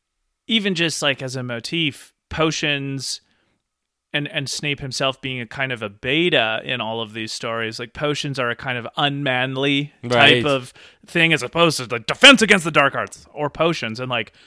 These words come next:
Speaker 1: yeah, this is a little bit gendered, but in history, like, poison was considered the woman's murder weapon,
Speaker 2: Yeah,
Speaker 1: right? Like,
Speaker 2: true.
Speaker 1: like how you,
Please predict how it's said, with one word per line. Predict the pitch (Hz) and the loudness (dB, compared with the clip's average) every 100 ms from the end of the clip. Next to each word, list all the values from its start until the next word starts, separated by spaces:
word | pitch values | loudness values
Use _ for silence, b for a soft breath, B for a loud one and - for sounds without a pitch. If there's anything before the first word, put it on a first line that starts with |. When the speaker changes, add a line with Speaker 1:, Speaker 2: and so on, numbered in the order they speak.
| b b _ | b b _
Speaker 1:
yeah, | 160 143 | -4 -2
this | 110 127 | -2 -4
is | 131 117 | -6 -6
a | |
little | 120 117 110 | -6 -4 -2
bit | 120 110 - - _ _ | -2 -2 -4 -14 _ _
gendered, | 139 151 143 135 139 156 | 2 4 4 2 0 0
but | 147 | 0
in | 135 123 | 0 -2
history, | 139 143 - 135 139 170 | -4 -6 -6 -4 -2 0
like, | 143 117 | 0 -2
poison | - 143 127 139 | -6 -6 -4 -6
was | 127 | -8
considered | - 139 - 120 117 110 b b - | -8 -10 -8 -4 -4 -4 b b -8
the | 147 | -4
woman's | 143 175 143 120 120 | 0 2 0 -4 -4
murder | 127 110 107 | -2 -2 -4
weapon, | 107 104 | -4 0
Speaker 2:
Yeah, | 110 101 90 | 2 2 2
Speaker 1:
right? | 131 156 | 4 4
Like, | 165 127 | 2 0
Speaker 2:
true. | 101 | 0
Speaker 1:
like | 90 151 | -2 -4
how | - 160 151 | -2 0 0
you, | 143 139 135 131 | 0 0 0 -2